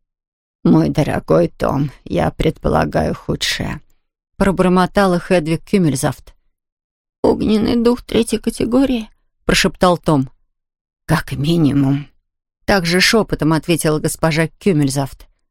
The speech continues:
«Меня правда страшит нечто совсем другое. Это подозрительно походит на... Нет, об этом лучше вообще не думать». Том с тревогой посмотрел на напарницу, но Хедвиг Кюмельзавт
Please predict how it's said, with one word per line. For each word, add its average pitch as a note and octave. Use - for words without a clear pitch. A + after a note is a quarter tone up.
«Меня D3+
правда -
страшит -
нечто -
совсем -
другое. D#3
Это -
подозрительно F3
походит F3+
на... D#3
Нет, C#3+
об D#3+
этом -
лучше -
вообще C#3
не D3
думать». -
Том G3+
с -
тревогой G3
посмотрел D#3+
на D#3
напарницу, D#3
но D#3
Хедвиг F#3+
Кюмельзавт D#3+